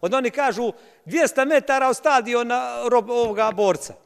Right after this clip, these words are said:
I pojavi se samo jedan koji ispunjava i kaže, "Sve regularno." Koliko je kvadrat? Šest hiljada. Top. Joj, joj, daj mi još, još, daj, tri garažna mjesta po četiri hiljade. I niste,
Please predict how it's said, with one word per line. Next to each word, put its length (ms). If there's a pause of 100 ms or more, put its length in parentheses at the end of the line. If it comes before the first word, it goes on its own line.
(1200)
I 80
pojavi 340
se 100
samo 260
jedan 180
koji 120
ispunjava 420
i 20
kaže, 280
"Sve 180
regularno." 460
Koliko 280
je 60
kvadrat? 320
Šest 240
hiljada. 340
Top. 340 (400)
Joj, 260
joj, 160
daj 160
mi 80
još, 180 (180)
još, 140
daj, 240
tri 160
garažna 380
mjesta 240
po 120
četiri 280
hiljade. 220 (3250)
I 80
niste, 400